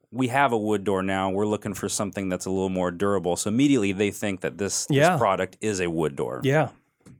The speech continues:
Speaker 2: What are, let's talk about some of the benefits of fiberglass over wood. You know, and I chose to go with the Therma-Tru flush glazed door, fiberglass, uh, because the door I have now is steel and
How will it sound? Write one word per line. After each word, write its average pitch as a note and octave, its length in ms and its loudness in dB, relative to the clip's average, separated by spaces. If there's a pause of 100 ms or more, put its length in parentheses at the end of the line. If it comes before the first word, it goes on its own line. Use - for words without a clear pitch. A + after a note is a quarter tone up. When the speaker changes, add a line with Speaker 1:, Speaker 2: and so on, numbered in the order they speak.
(760)
Speaker 2:
What E3+ 300 4
are, E3 600 4 (180)
let's C#4 180 2
talk F#3 280 0
about C#3+ 280 4
some C#3+ 180 2
of C3+ 80 4
the B2+ 60 0
benefits B2 440 0
of A#2+ 100 -2
fiberglass A#2 680 0 (400)
over B2 280 4
wood. G#2+ 340 -2 (400)
You D3+ 100 4
know, D3+ 100 4
and D3 140 -2
I G3 160 2
chose C#3+ 500 4
to D#3+ 80 0
go C#3+ 220 2
with C3 180 2
the A#2+ 100 0
Therma-Tru C3+ 560 2
flush B2+ 360 0
glazed B2 540 0 (680)
door, A#2+ 520 2 (160)
fiberglass, A#2 720 0 (420)
uh, A#2+ 100 2
because C3 320 0
the D3 80 2
door C#3+ 240 4
I C3+ 40 2
have C3 200 2
now C3+ 240 4
is A2+ 100 -2
steel C#3+ 600 2 (560)
and C3+ 560 4